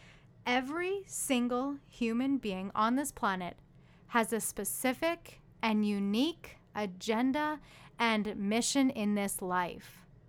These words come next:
So if you have a very loving, nu-, um, nurturing home, but your child is connecting to negative energies, and there's no reason to assume anything has come from their environment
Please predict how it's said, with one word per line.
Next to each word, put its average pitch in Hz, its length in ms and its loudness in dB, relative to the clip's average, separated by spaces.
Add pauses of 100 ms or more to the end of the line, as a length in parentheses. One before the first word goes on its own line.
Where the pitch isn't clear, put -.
(360)
So 254 260 6
if 240 160 4
you 320 540 4
have 233 400 8
a 196 80 0
very 220 480 2
loving, 214 640 0 (180)
nu-, 202 560 0 (180)
um, 185 340 -8
nurturing 220 540 0
home, 196 500 0
but 180 140 -2
your 196 140 -4
child 214 420 2
is 233 80 -2
connecting 208 460 -4
to 202 120 -8
negative 190 360 -4
energies, 247 640 -4 (680)
and 220 480 0
there's 220 260 2
no 240 140 2
reason 220 440 -2
to 202 460 -2
assume 214 540 -2
anything 202 460 -4
has 196 100 -6
come 202 260 -6
from 214 180 -2
their 202 120 0
environment 190 680 0